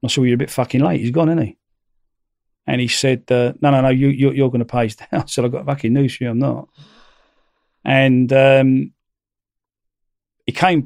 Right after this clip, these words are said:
he, he threatened to come back with another fella, uh, and do me. I thought, "Fair enough." So that evening, people started to come to me for their tobacco and so on and all that. I said, "Sorry, fellas, the shop's shut."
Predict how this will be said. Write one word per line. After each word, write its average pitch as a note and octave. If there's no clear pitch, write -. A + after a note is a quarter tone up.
he, D3+
he C#3
threatened C#3
to B2
come C#3+
back C3+
with B2+
another B2+
fella, A2+
uh, A#2
and A#2+
do B2+
me. G#2+
I -
thought, -
"Fair -
enough." -
So B2
that D3+
evening, B2+
people B2
started A#2+
to -
come A2+
to A#2+
me A#2
for -
their A2
tobacco A2+
and G#2+
so G#2+
on A2+
and A#2
all A#2+
that. B2+
I C#3
said, A#2+
"Sorry, B2+
fellas, B2
the B2
shop's C#3+
shut." F3+